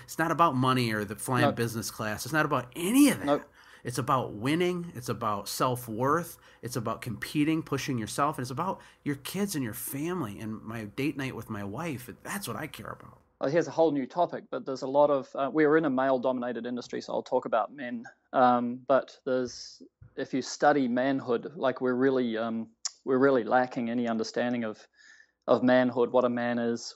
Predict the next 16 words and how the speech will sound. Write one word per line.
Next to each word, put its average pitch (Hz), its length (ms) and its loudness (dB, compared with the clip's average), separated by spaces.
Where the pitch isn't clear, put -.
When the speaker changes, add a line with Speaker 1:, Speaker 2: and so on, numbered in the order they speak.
Speaker 2:
what 127 140 0
he's 123 100 -2
designed 117 440 2
to 120 40 -6
do, 120 220 2
how 120 180 4
his 117 100 -2
brain 117 360 2
works, 117 400 0
what 131 140 6
his 120 140 2
archetypal 123 720 0
sort - 180 -10
of 113 80 -16
positions 120 500 -4
are, 117 380 0